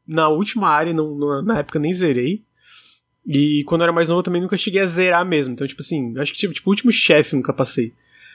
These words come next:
Ah, e aí eu estou jogando novamente, ah, no, no, no Chiboquinha, no Series S, e, pô, esse jogo envelheceu muito bem, mano. Pra quem não sabe, Banjo-Kazooie é uma, um jogo de plataforma três D da Rare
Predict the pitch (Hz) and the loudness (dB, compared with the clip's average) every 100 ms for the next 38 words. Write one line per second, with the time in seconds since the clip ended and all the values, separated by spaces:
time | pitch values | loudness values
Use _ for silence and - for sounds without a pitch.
0 | - - 156 147 156 156 151 151 151 151 | -20 -14 -6 -2 0 0 0 0 0 2
1 | 147 147 143 160 165 175 190 208 - 208 | 2 0 0 -2 -2 0 0 -2 -2 -2
2 | 233 208 180 226 285 - 170 170 170 156 | -2 -2 -2 -2 -4 -6 -2 0 0 -2
3 | 202 208 156 147 143 139 139 139 135 131 | -2 0 2 2 -2 -2 -4 -2 -4 -4
4 | 127 135 147 135 135 156 175 - 147 139 | -6 -6 0 0 2 0 0 -2 0 2
5 | 143 165 208 208 _ _ _ _ _ _ | 2 2 -4 -6 _ _ _ _ _ _
6 | - 165 170 165 165 165 160 160 156 156 | -6 -2 0 0 0 0 0 0 0 -2
7 | 208 185 165 196 202 226 220 - 190 214 | 0 0 0 0 0 2 0 0 -2 0
8 | 208 143 135 117 - - 160 247 233 220 | 0 0 0 -6 -8 -4 0 0 0 -2
9 | 202 208 190 196 160 165 190 185 _ - | 0 -2 0 -2 0 0 0 -4 _ -20
10 | _ 143 151 160 165 156 156 151 147 139 | _ -2 0 2 2 2 2 2 2 2
11 | 131 127 139 160 170 170 170 - 165 160 | 2 2 0 -2 -2 -2 -2 -2 -2 -2
12 | - 156 147 151 135 117 170 190 | -2 -4 -2 0 0 0 -2 -2